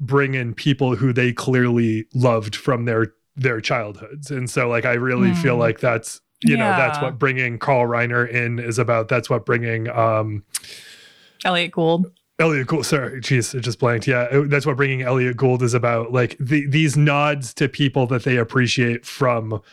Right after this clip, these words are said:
Speaker 1: I imagine, when they were growing up and watching, like, Altman movies or Mel Brooks stuff or The Show of Shows. Like, I mean, I don't, I can't imagine that Steven Soderbergh was watching The Show of Shows, but I love that sort of, those sorts of nods.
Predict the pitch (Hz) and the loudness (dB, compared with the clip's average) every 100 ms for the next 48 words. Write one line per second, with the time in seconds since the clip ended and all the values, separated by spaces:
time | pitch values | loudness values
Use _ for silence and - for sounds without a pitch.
0 | _ - 135 127 123 120 127 120 117 113 | _ -2 0 0 -2 -4 -4 0 0 0
1 | 123 117 117 113 117 113 110 123 113 110 | 0 0 0 -2 -2 0 -2 -2 0 -2
2 | - - _ _ _ - 127 120 120 120 | -2 -10 _ _ _ 0 0 0 -2 0
3 | 113 113 107 117 110 113 110 113 110 - | 2 0 2 0 0 0 2 0 0 -2
4 | 131 110 - 117 110 104 - - 117 110 | 0 0 0 -2 0 -4 -2 -2 -2 -2
5 | - 120 110 110 110 104 - - - - | -2 0 -2 -2 -2 -4 -10 -14 -16 -8
6 | 147 139 123 131 131 123 - 131 160 151 | -2 -2 -2 -4 -4 -4 -4 -2 0 0
7 | 127 123 123 117 - 135 120 127 120 117 | 0 -2 -4 -8 -8 -6 -4 -4 -4 -4
8 | 110 120 123 120 113 131 120 160 151 185 | -4 -4 -4 -4 0 0 2 2 2 2
9 | 180 196 185 165 156 131 - 147 123 110 | 0 0 0 0 0 -2 -4 -4 -4 -8
10 | - _ - 143 127 139 120 117 113 104 | -16 _ -4 0 0 0 -2 -2 -4 -8
11 | 104 165 165 - | -8 -10 -12 -14